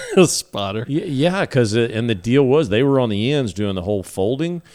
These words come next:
Speaker 2: but I was a spotter, and they're like, "Kyle, don't let it touch the ground."
Speaker 1: Yeah.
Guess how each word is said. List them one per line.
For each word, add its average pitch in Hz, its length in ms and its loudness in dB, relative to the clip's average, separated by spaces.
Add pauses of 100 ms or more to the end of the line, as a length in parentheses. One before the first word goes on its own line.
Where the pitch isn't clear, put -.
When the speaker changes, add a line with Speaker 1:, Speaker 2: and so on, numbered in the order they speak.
(300)
Speaker 2:
but 107 100 -2
I 101 120 -2
was 127 180 -4
a 101 60 -4
spotter, 143 460 -4
and 92 120 -2
they're 87 100 -2
like, 82 220 -2
"Kyle, 85 360 -4 (280)
don't 117 280 2 (120)
let 107 180 0
it 104 160 -6
touch - 280 -8
the 104 60 -8
ground." 135 440 -4 (100)
Speaker 1:
Yeah. 110 280 -4